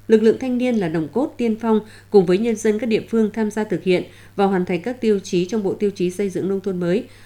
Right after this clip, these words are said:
nông thôn mới nâng cao. Đến nay, toàn huyện Văn Chấn đã có mười hai trên hai mươi mốt xã cán đích nông thôn mới, ba xã đạt chuẩn nông thôn mới nâng cao. Phát huy vai trò xung kích tình nguyện trong nhiệm kỳ hai không mười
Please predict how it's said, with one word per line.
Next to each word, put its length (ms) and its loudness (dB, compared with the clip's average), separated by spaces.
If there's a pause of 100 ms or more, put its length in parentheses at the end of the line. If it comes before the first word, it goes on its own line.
(120)
nông 180 0
thôn 160 0
mới 140 0
nâng 160 -2
cao. 280 -2 (600)
Đến 140 4
nay, 140 -2
toàn 140 2
huyện 200 0
Văn 200 -2
Chấn 180 -2
đã 80 -4
có 180 -4
mười 200 0
hai 260 -2
trên 180 -2
hai 180 -6
mươi 100 -4
mốt 100 -8
xã 200 -8
cán 200 -4
đích 100 -6
nông 160 -2
thôn 160 -2
mới, 280 0 (260)
ba 200 -2
xã 220 -8
đạt 260 -4
chuẩn 300 -4
nông 120 -2
thôn 220 -4
mới 120 -4
nâng 160 -4
cao. 320 -6 (720)
Phát 160 -2
huy 120 0
vai 160 -4
trò 180 -2
xung 260 -4
kích 220 -8
tình 180 0
nguyện 260 0
trong 160 -4
nhiệm 160 -2
kỳ 160 -2
hai 180 -2
không 220 -2
mười 140 0